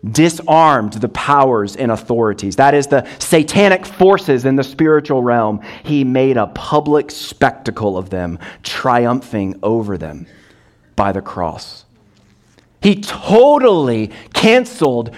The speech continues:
your debt, which means Satan no longer has any grounds to accuse. Oh, yes, he's powerful. Satan is powerful. He, the Bible elsewhere describes him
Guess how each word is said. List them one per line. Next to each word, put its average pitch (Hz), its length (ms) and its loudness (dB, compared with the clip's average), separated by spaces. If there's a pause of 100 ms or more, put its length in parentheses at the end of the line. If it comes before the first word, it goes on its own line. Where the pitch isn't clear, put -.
(140)
your 202 200 4
debt, 185 600 2
which 190 200 2
means 196 220 2
Satan 208 500 0
no 226 200 6
longer 208 320 4
has 175 320 2 (320)
any 330 460 4
grounds 202 760 2 (220)
to 165 200 2
accuse. 107 680 -6 (1080)
Oh, 160 260 2
yes, 117 680 -2
he's 147 240 0 (120)
powerful. 135 680 0
Satan 131 540 -2
is 147 180 2
powerful. 143 460 0
He, 131 160 -2 (160)
the 123 60 -2
Bible 151 360 4
elsewhere 160 380 2
describes 147 480 0
him 160 240 0